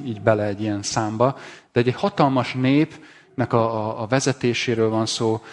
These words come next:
háborúról van szó, életről, halálról van szó. Szóval kemény, kemény, ö, lehetett ez, és volt, és hallott erről, hogy mi történt Egyiptommal, hogy Isten mit tett,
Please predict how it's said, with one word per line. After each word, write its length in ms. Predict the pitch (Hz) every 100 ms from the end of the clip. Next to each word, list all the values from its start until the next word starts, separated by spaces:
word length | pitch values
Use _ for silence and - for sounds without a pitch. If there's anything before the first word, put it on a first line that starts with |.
| - - -
háborúról 760 | - 147 160 143 135 131 131 120
van 200 | 120 113
szó, 300 | - 113 110
életről, 540 | 143 156 143 - 113
halálról 560 | 104 139 147 143 135 131
van 160 | 127 123
szó. 380 | - 123 123 - - - _ -
Szóval 360 | - 160 160
kemény, 460 | 160 147 98 85 95
kemény, 380 | - 120 104 101
ö, 340 | 104 104 104 117
lehetett 420 | 117 123 131 -
ez, 160 | 160
és 160 | 135 -
volt, 220 | 143 143
és 180 | 135 - -
hallott 420 | - 285 160 - 131
erről, 340 | 113 104 101
hogy 140 | 110
mi 100 | 117
történt 460 | 113 98 95 104 101
Egyiptommal, 520 | 113 117 - 120 123
hogy 120 | 123
Isten 300 | 135 - 113
mit 160 | 120 131
tett, 400 | - 151 156 -